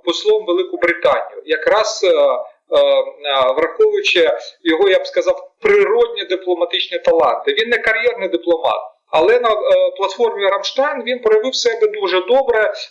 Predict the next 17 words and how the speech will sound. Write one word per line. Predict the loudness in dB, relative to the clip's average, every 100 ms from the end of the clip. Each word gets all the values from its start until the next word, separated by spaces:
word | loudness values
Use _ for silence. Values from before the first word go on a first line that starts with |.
| -6
От | -4
зараз | 0 0 0 -2
в | -2
Великобританії | -2 0 -2 0 -2 -2
може | -6 -4 -2
ці | -4 -4 -4 -4
свої | -2 -2
таланти | 0 0 2 0 0 0 2 0
знов | -2 -2
реалізувати. | 0 -2 -2 -2 0 0 -2 -6
Ну, |
скоріше | -2 0 0 -2
за | -2
все. | -2 0 0 -2 -12 -16 -16 -18 _ 0
Е, | 2
щодо | 2 2 2 2 0
зв'язків. | 0 -2 -2 -14 -18